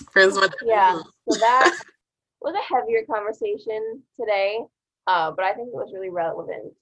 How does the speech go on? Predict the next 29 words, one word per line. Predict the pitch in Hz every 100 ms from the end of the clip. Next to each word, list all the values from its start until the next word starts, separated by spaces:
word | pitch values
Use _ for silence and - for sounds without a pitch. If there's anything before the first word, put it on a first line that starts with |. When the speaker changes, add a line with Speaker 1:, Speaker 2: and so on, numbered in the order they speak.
| _ 170
Speaker 2:
and | 165 156 156 160 165 _ _ _ _ _ -
much | 254 277 -
needed, | 196 190 180 175 180
just | 202 220
in | 233
terms | 269 240 269
of, | 233 226 208 _
like | 226
I | 277
said, | 254 -
even | 233 269
if | 269
you | 262 220
don't | 190 185 180 -
think | 190 190
that | 185 190
there's | 180 180 -
any, | 175 180 175 180 175 _ _ _ _ _ -
you | 202
know, | 196 185 190 - -
family | 190 190 190 190 190 190 196 247 _ _ - - 226 _
trauma, | 175 175 190 190
quote | - 196
unquote, | 196 - 196 196
as | 214
we're | 180
calling | - 202 196 190
it, | 196 175
or | 170 165